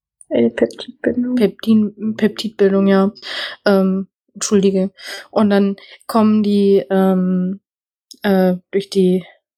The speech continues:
Speaker 2: A-Site kommen die, ähm,
Speaker 1: Mhm.
Speaker 2: kommen die neuen T R N As dann rein, wenn sie da rein dürfen, weil ja die,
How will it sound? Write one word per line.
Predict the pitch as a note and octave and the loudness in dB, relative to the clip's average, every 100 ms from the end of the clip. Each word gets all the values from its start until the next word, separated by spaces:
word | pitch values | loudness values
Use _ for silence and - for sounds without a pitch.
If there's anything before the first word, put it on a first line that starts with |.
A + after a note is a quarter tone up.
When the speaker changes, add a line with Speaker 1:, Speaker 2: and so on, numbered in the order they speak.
| _ _ _ | _ _ _
Speaker 2:
A-Site | G#3 F#3+ G#3 - A#3+ A3 A3+ - - _ | -2 0 0 0 2 2 2 -2 -12 _
kommen | - G#3+ G3+ | -4 0 0
die, | G3+ G3 _ _ - | -2 -6 _ _ -4
ähm, | G3 F#3+ F#3+ F#3+ - - - - - _ - _ _ _ _ _ _ _ _ _ - - C4 | 0 2 0 -4 -8 -18 -20 -20 -20 _ -20 _ _ _ _ _ _ _ _ _ -20 -4 0
Speaker 1:
Mhm. | A#3 | 2
Speaker 2:
kommen | A3+ G#3 G3+ | 2 2 -2
die | F#3 G3 | -2 2
neuen | G3+ G#3 G#3+ | 2 2 0
T | G#3+ A3 | -2 -4
R | - G#3 | -2 -2
N | G#3 | -2
As | F3+ F#3+ - | 0 0 0
dann | F#3+ F3+ | -2 0
rein, | F3+ F#3 A#3 A#3+ | 0 2 2 2
wenn | G#3 | 2
sie | G#3 G3+ | 0 0
da | G3 | 0
rein | F3+ F3 F#3 F#3+ F#3+ | 0 0 0 -2 -4
dürfen, | G3 G#3+ A3 B3 A#3+ B3+ - - | 0 2 2 2 2 0 -6 0
weil | F#3+ F#3+ | 2 4
ja | F#3 F#3 | 2 0
die, | F#3 F#3 F3+ G3 | -2 -4 -4 -6